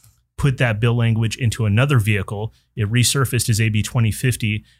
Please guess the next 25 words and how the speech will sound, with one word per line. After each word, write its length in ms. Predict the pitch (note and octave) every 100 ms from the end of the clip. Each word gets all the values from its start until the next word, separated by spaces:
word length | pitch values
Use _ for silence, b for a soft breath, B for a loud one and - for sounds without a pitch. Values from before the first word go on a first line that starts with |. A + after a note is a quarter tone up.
| b
And 120 | A2
again, 260 | G#2+ B2 A#2
we 120 | A2
were 100 | A2
successful 560 | - G#2 - G#2+ - G#2
in 60 |
defeating 400 | F#2+ - A2 G#2
that 180 | G2 F#2
proposal. 500 | G2+ - G#2 - -
So 160 | - A#2
that's 220 | B2+ C#3+
an 80 | C3+
example 540 | G#2 A#2 A#2 A2+ G#2+ _ _ _ _ _ -
of 100 | A2+
the 60 | G2
type 280 | - C3 A2+
of 160 | F#2+
rapid 360 | G#2+ A#2 A#2 A2+
fire 500 | - A2+ A2 G#2 G2 b b b
zombie 420 | G#2 A#2+ A#2+ A2 F#2+
bill, 340 | G2 F#2+ - b b -
uh, 300 | G#2+ G2 G#2
that 200 | A2 G#2
we're 100 | G2+
seeing, 560 | - B2+ A#2 G#2+ G2